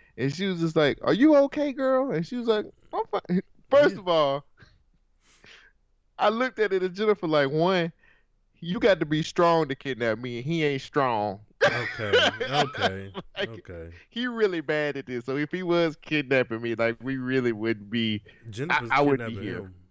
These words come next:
Speaker 2: She's kidnapping
Speaker 1: Yeah,
Speaker 2: him.
Speaker 1: pre-, pretty much. That's how that was. She was, she was like, "He a little weak, uh, Auntie."
Speaker 2: Yeah.
Speaker 1: Uh,
Speaker 2: So,
Speaker 1: uh-uh.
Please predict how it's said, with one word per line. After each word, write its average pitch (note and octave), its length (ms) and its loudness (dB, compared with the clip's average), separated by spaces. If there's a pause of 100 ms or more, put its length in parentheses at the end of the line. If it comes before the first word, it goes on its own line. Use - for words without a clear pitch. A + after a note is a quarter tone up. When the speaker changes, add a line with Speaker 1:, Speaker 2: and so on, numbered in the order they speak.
Speaker 2:
She's C3+ 240 -12
kidnapping G#2 320 -4
Speaker 1:
Yeah, F3 140 6
Speaker 2:
him. F2+ 160 -6
Speaker 1:
pre-, F#3 140 2
pretty G#3+ 280 0
much. D3 280 0
That's D3 160 -2
how C3 140 0
that A#2+ 140 -2
was. G2+ 280 -6
She C#3 60 -12
was, D#3 180 -10 (400)
she F3+ 60 -8
was E3+ 80 -2
like, C#3+ 200 2
"He G#3+ 140 -2
a A3 40 0
little D3+ 260 4
weak, C#3 380 -4 (240)
uh, G#2 220 -2
Auntie." G#2 520 -8 (280)
Speaker 2:
Yeah. G#2+ 380 -4
Speaker 1:
Uh, F#2 280 0 (1000)
Speaker 2:
So, B2 80 -4
Speaker 1:
uh-uh. F#2+ 420 -2